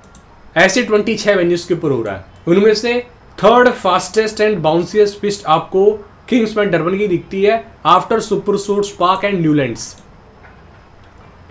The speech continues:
सामने की boundary चौहत्तर, square boundaries आपको पचपन इकसठ meter की देखने को मिल जाती है। और जो पहला match था तब आपको चौसठ अट्ठावन meter की square boundaries देखने को मिली थी।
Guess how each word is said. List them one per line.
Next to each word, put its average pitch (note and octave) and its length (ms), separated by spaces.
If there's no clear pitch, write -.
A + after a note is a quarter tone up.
सामने G3+ 340
की G#3 100
boundary G3 320
चौहत्तर, G3+ 520
square G3 340
boundaries F#3 380
आपको F#3 220
पचपन F3 380
इकसठ F3 320
meter E3+ 160
की F3 100
देखने D#3 260
को D#3+ 100
मिल C#3 160
जाती D#3 320
है। F#3+ 220
और C#3+ 100
जो F3 140
पहला F#3 340
match F#3+ 260
था G3 60
तब F#3 220
आपको E3+ 240
चौसठ D3+ 440
अट्ठावन D#3 240
meter D#3 200
की D#3+ 100
square C#3 240
boundaries C#3 340
देखने C#3 280
को C#3 120
मिली G#2 220
थी। G2+ 260